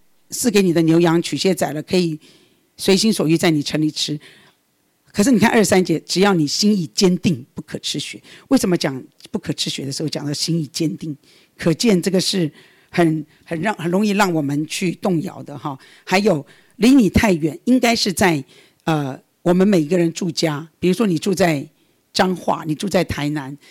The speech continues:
我住在基隆，你住在高雄，你高雄不会跑到台中来聚会嘛？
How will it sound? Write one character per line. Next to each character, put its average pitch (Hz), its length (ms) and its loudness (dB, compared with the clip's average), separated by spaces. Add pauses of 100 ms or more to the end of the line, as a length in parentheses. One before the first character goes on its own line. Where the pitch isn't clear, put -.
(240)
我 175 120 2
住 247 120 -2
在 220 160 0
基 214 260 -4
隆， 170 260 0
你 165 100 0
住 240 160 -4
在 196 320 0 (240)
高 214 180 2
雄， 147 240 -6 (180)
你 220 120 2
高 277 220 2
雄 208 180 2
不 175 80 2
会 240 80 6
跑 - 160 0
到 196 100 2
台 180 160 2
中 185 160 2
来 160 120 2
聚 175 180 -2
会 151 240 0
嘛？ 123 160 -10